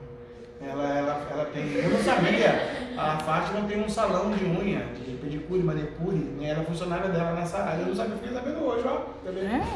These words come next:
Speaker 1: É.
Speaker 2: bom saber.
Speaker 1: Né?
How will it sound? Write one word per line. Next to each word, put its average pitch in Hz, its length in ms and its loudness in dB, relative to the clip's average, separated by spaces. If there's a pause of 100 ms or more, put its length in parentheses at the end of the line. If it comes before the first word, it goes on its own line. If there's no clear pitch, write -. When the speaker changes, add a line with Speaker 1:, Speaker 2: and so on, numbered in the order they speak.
(260)
Speaker 1:
É. 294 180 2
Speaker 2:
bom 185 60 -2
saber. - 360 -10 (960)
Speaker 1:
Né? - 380 0